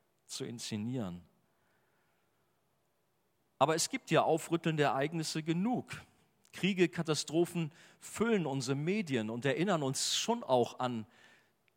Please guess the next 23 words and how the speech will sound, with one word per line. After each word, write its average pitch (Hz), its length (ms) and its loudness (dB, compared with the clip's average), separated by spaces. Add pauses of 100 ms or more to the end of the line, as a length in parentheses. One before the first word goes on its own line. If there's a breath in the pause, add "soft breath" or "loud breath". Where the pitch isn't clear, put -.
(160)
gewisse 117 340 -6
Szenarien, 113 720 0
wenn 101 80 -8
ich 101 100 -12
gerade 104 200 -2
den 98 120 -8
Tsunami 110 600 0
erinnert, 110 560 -4
äh, 107 260 -2
dran 104 240 -6
erinnert 110 420 -4
habe, 98 260 0
aber 104 120 -4
auch 101 100 -8
andere 117 420 -4 (400 loud breath)
große 127 460 -2 (160)
Katastrophen, 120 920 -6 (960)
die 117 140 -8
einen 104 420 -10
beson-, 110 280 -10
besonderen 107 360 -6
Ausmaß 107 540 -6
haben. 120 360 -6